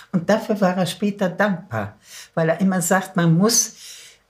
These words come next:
einen gewissen Grad erreicht haben, um Freude dran zu haben.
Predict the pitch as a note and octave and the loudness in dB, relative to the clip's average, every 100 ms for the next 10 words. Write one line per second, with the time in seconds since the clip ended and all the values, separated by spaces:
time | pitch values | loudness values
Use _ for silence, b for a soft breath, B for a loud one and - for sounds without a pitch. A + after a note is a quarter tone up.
0 | _ - E3 D#3 D#3+ D#3+ A#3 D#3+ C#3 D3 | _ 0 0 2 2 0 0 0 2 2
1 | F#3 F#3 - C#3+ D#3 G3+ - C3 C3 B2+ | 2 2 0 2 2 2 0 0 0 2
2 | C#3 - F#3 C3+ B2 - - - B2+ - | 0 2 4 4 4 0 -4 -4 -2 -4
3 | - C#3+ - D3+ | -6 -10 -10 -14